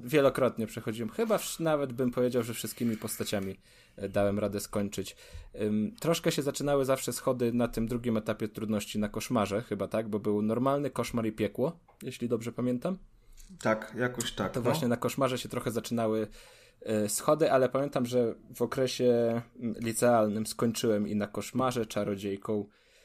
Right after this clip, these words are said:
Speaker 1: ale piekła się nigdy nie podejmowałem, tak samo jak nie podejmowałem się gry, e, online, bo tam u nas na wsi, no, nie było takiego internetu, żeby móc się, e, bawić online, to raz. Dwa, że, no, leciało się w tamtych czasach na piratach, tak jak już wspominałeś.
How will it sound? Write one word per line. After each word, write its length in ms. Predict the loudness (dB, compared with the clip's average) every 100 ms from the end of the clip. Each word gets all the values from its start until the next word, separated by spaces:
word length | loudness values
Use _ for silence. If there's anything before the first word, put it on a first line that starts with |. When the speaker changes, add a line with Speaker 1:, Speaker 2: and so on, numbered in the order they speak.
| _ _
Speaker 1:
ale 200 | 2 4
piekła 280 | 2 0 0
się 140 | 0
nigdy 200 | -2 0
nie 100 | 0
podejmowałem, 840 | 0 0 0 0 0 2 2 -2
tak 200 | -6 -6
samo 240 | -4 -2 -2
jak 140 | -2
nie 80 | -6
podejmowałem 760 | -4 -2 0 0 2 2 2
się 400 | 0 -2 0 2 0
gry, 500 | 0 2 4 4 0 -6 -20 _ _
e, 40 | -4 -2 -4 _
online, 720 | 0 2 2 2 0 0 -4 -6 -12 -14 -10 0
bo 400 | 2 2 -2 -6 _
tam 220 | -4 -2
u 60 | 0
nas 240 | -2 -2
na 120 | -4
wsi, 200 | -4 -4
no, 80 | -2
nie 140 | 0 0
było 200 | 0 0
takiego 340 | -4 -8 -4
internetu, 560 | -4 -4 -2 -2 -2 -6
żeby 220 | -4 -2
móc 280 | -2 -4 -8
się, 380 | -4 0 0 -4 -14 -20 _
e, 140 | -4 -2
bawić 340 | 0 -2 -4
online, 420 | -2 0 0 0 -2
to 200 | -2 2
raz. 360 | 2 0 -4 -4
Dwa, 380 | 2 4 6
że, 240 | 4 0 -2
no, 160 | -4
leciało 400 | -4 -2 0 0
się 140 | 0 -4
w 40 |
tamtych 260 | -6 -6 -4
czasach 280 | -4 -4 -4
na 100 | -2
piratach, 500 | 4 4 4 0 -4
tak 160 | -6
jak 120 | -4
już 120 | -4 -6
wspominałeś. 720 | -2 0 2 2 0 0